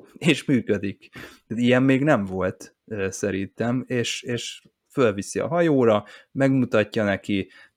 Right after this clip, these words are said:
és a végén azt mondják, hogy igen. Jó, nyilván erre ma már azt fogják mondani sokan, hogy ilyen is csak a nyolcvanas években történhet, meg ez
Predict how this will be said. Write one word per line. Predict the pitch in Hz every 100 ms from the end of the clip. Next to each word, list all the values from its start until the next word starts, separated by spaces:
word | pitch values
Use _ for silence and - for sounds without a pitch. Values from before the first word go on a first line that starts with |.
| _ -
és | 123
a | 123
végén | 120 101 104 98
azt | 95 -
mondják, | 98 98 95
hogy | 104
igen. | 101 95 95
Jó, | 135 127 120 -
nyilván | - 131 120 110
erre | 110 110
ma | 110 113
már | 110 104
azt | 110 -
fogják | 110 101 98 -
mondani | 104 98 101
sokan, | - - 98
hogy | 101 104 -
ilyen | 101 120 104
is | 98
csak | - 107
a |
nyolcvanas | 104 95 95 104 90 -
években | 101 98 98 92
történhet, | 104 101 - 110 120 127 123
meg | 101
ez | 101 104